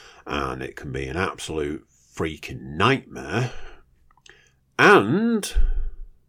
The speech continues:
uh, the moment that the car detects that there's a problem, it puts the car into what's known as limp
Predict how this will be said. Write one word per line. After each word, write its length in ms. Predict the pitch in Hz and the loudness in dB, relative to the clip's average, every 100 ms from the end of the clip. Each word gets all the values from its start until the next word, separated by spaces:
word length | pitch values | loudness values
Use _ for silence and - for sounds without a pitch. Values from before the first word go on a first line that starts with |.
| _ _ _ _ _ - - - - - - _ _ _ - _ | _ _ _ _ _ -20 -10 -6 -4 -6 -10 _ _ _ -20 _
uh, 460 | 95 80 71 67 64 - _ - - - _ | -6 -4 -4 -4 -6 -12 _ -20 -20 -20 _
the 100 | - | -2
moment 520 | 98 156 208 175 127 113 | 6 10 10 10 6 0
that 140 | 101 | 0
the 80 | 90 | -2
car 580 | - - 127 139 139 110 | -10 -8 -4 0 0 -2
detects 1040 | 90 - - - - _ _ - - - | -4 -10 -8 -6 -6 _ _ -16 -16 -10
that 180 | - 67 | -8 -8
there's 140 | 80 | -8
a 60 | 73 | 2
problem, 540 | - - 104 76 85 - - - | 8 8 8 0 -4 -14 -20 -14
it 140 | - - | -10 2
puts 220 | 117 98 | 2 2
the 80 | 110 | -4
car 420 | - 110 107 82 | -2 0 0 -2
into 440 | 78 76 - 80 | -8 -16 -12 -8
what's 320 | 78 120 - | -4 -6 -6
known 220 | 87 78 71 | -8 -6 -8
as 200 | 71 - _ | -10 -16 _
limp 580 | 67 80 107 110 _ | -8 -2 -2 -4 _